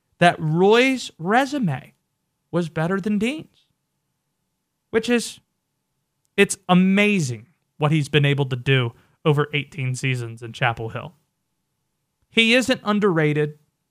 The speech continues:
because I think most people realize he's one of the greatest college basketball coaches ever.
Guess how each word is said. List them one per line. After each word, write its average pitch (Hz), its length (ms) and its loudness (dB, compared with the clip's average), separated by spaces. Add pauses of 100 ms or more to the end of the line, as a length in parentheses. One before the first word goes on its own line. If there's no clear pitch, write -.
(140)
because 180 240 -2
I 180 80 0
think - 260 -6
most 175 320 0
people 165 260 -4
realize 147 580 -2 (220)
he's 151 200 -2
one 156 140 2
of 139 100 -2
the 139 60 -8
greatest 143 360 -2
college 139 320 0
basketball 131 560 -4
coaches - 460 -8
ever. 202 360 -4